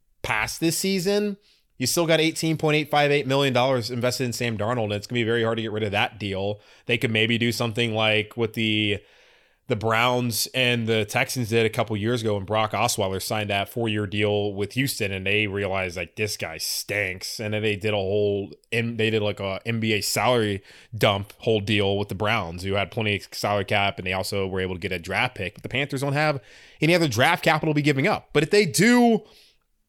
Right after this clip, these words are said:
have Cam Newton playing at a level where they think he can be the starter for multiple years past this season, then it really doesn't hurt, 'cause everyone's been talking about using a first-round pick potentially on a quarterback maybe, or on an offensive lineman. They can maybe still keep the first-round pick and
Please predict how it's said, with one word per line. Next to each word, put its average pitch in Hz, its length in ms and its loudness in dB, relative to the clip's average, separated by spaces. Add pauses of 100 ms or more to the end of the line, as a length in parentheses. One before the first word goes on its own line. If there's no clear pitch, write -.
(480)
have 170 160 2
Cam 196 160 6
Newton 202 240 4
playing 196 240 4
at 190 80 4
a - 20 4
level 170 260 6
where 165 120 4
they 156 80 2
think 147 180 -2
he 151 80 -2
can 151 80 -2
be 147 80 0
the 139 60 -2
starter 160 560 2 (960)
for 139 240 4
multiple 143 320 4
years 131 200 6
past 135 280 2
this 120 140 0
season, 165 520 2
then 175 160 4
it 180 80 0
really 185 180 6
doesn't 180 280 2
hurt, 175 420 4
'cause 131 140 0
everyone's 170 300 4
been 151 100 0
talking 170 260 4
about 165 120 2
using 151 260 2
a 143 40 -2
first-round 156 460 0
pick 151 240 0
potentially 156 640 0 (380)
on 143 120 4
a - 20 -6
quarterback 190 540 2
maybe, 110 240 2
or 147 180 6
on 160 80 4
an 156 80 2
offensive 151 400 4
lineman. 156 320 4
They 135 80 2
can 147 140 -2
maybe 170 180 2
still 170 220 2
keep - 180 -4
the - 80 0
first-round 131 460 0
pick 120 240 2
and 120 320 0